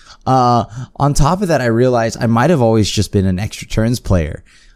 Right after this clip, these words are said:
I noticed that as soon as I started taking every turn, I beat all the green decks.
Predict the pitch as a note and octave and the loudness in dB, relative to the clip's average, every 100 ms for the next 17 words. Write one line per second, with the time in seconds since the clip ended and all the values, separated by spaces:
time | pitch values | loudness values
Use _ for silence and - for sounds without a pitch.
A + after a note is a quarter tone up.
0 | _ - B2 B2+ E3 D#3 C#3 A#2 - D3 | _ -2 2 2 2 0 0 -2 0 0
1 | C#3 C3 - C3+ A#2 - A2+ B2+ A#2+ A2 | 0 0 0 0 2 2 0 -2 -2 0
2 | G#2 A#2+ - F#2+ G2 C#3 F3+ - _ _ | 2 2 2 2 2 0 -2 -6 _ _
3 | _ C#3 G2 A2+ A2+ G#2 F#2 G2+ G#2+ G2 | _ -2 2 2 2 2 0 0 0 0
4 | C2 - - - | -2 -6 -8 -8